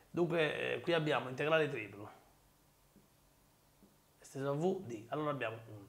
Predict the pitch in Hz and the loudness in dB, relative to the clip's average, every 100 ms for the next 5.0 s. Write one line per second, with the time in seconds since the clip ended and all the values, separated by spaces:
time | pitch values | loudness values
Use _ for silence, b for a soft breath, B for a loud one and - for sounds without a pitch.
0 | - b b b b 120 143 160 190 190 | -20 b b b b -6 -2 6 8 8
1 | 160 - 147 156 139 - 123 - 151 165 | 2 -2 -4 -2 -4 -6 -8 -2 0 2
2 | 202 156 175 139 113 117 156 165 165 - | 2 0 -4 -4 -6 -6 -4 -4 -4 -6
3 | 101 90 - 95 - - _ _ _ _ | -10 -12 -16 -18 -20 -20 _ _ _ _
4 | _ _ _ _ _ - 156 151 - | _ _ _ _ _ -8 -4 -4 -4